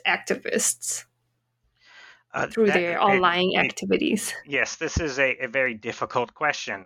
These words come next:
Speaker 2: Um, on the one hand, it, it is obvious that as academics,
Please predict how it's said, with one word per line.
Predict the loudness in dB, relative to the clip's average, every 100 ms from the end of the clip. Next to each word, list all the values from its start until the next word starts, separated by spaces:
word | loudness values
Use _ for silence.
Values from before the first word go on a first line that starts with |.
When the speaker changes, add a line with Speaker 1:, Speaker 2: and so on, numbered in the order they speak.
| -4
Speaker 2:
Um, | -2 -2 -6 _ -20 -16 -14 -14 -16 -18 -20 _ _ _ _ -8
on | -6
the | -2
one | -2 -2
hand, | 0 -2 -2 -8 -20 _ _ _ _ _ -8
it, | -8 -4
it | -6 -6 _
is | -4 -2 -2 -8 -6
obvious | -2 -2 -2 -6 -6
that | -4 -4 -4 -6
as | -6 -2
academics, | -4 -4 -4 -2 -4 -6 -10